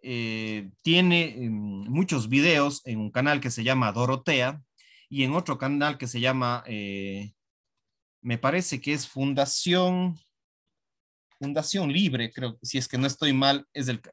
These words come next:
canal de Darío. Bueno, en todo caso, si es que me estoy equivocando en esta parte de aquí, ustedes lo buscan como Darío Zanjagüer y tiene bas-, bastantes, eh, presencia en, en tres canales de YouTube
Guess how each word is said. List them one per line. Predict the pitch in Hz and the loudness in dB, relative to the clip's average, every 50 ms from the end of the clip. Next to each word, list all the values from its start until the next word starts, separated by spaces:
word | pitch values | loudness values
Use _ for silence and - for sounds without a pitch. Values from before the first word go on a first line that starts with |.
| - 123 | -6 -2
canal | - 127 135 135 131 120 | 0 2 4 4 4 2
de | 117 110 | 2 2
Darío. | 117 123 135 135 131 127 123 131 - _ _ - - _ | 2 4 4 4 4 2 0 -2 -6 _ _ -20 -12 _
Bueno, | - 170 160 139 | 0 2 2 2
en | 127 127 | 2 0
todo | - 214 208 180 - | 0 0 0 2 2
caso, | 202 202 196 - 180 | 2 2 2 0 -4
si | - - 143 | -4 -4 -4
es | 127 120 - | -6 -6 -6
que | - 131 123 120 120 120 120 117 117 120 117 - - _ | -6 -4 -2 0 0 0 0 -2 -4 -6 -8 -10 -14 _
me | - 135 131 127 | -4 -2 -2 -2
estoy | - - 180 175 160 | -2 0 2 2 2
equivocando | 156 156 - 170 160 170 165 - 175 165 151 | 2 0 0 -4 -4 -2 -2 0 0 0 0
en | 143 143 | -2 -2
esta | 147 - - 139 | -2 -2 -2 0
parte | - 151 151 143 - | 2 2 2 2 0
de | 139 135 151 | -2 -2 -2
aquí, | 147 - 165 160 160 165 - - - - - _ - | -2 0 0 0 0 -2 -8 -14 -20 -20 -20 _ -12
ustedes | 147 143 - 185 170 160 135 123 | -10 -4 0 2 2 2 2 2
lo | 123 120 120 | 0 0 0
buscan | 143 156 160 - 139 127 | 0 -2 -2 -2 -2 -2
como | 120 - 113 110 104 104 | -2 -2 -2 -2 0 0
Darío | 113 123 135 147 143 143 135 127 123 123 - | 2 2 4 4 4 4 4 2 0 -2 -4
Zanjagüer | 131 135 139 131 - 165 160 147 147 147 147 151 165 _ _ _ - - _ _ - | -4 -4 -2 2 4 4 4 4 4 -2 -2 -2 -4 _ _ _ -20 -20 _ _ -8
y | 147 143 | -8 -8
tiene | 127 - 175 190 196 190 175 175 - - _ - - _ _ - | -4 0 2 4 4 6 4 4 2 0 _ -18 -18 _ _ -4
bas-, | - 143 175 196 - - _ - | 2 4 4 4 4 0 _ -4
bastantes, | 143 156 170 - 214 214 202 190 180 165 151 135 131 - - - - - - | -4 -4 -2 -2 -2 -2 -2 -2 -2 -2 -2 -2 -2 -2 -2 -2 -4 -6 -6
eh, | 139 135 127 123 123 - | -4 -4 -2 -2 0 2
presencia | 160 175 - 214 214 214 - 165 | 2 2 4 4 4 4 4 2
en, | 135 120 113 117 117 | 0 0 0 -2 -2
en | 127 127 123 123 | -2 -4 -2 0
tres | - 160 156 156 - | 2 2 2 2 2
canales | - 160 170 180 185 180 170 151 131 | 2 2 4 4 4 4 2 2 0
de | 127 160 | -2 -2
YouTube | 135 151 156 - - 214 196 - | -4 -4 -4 -4 -4 -4 -4 -6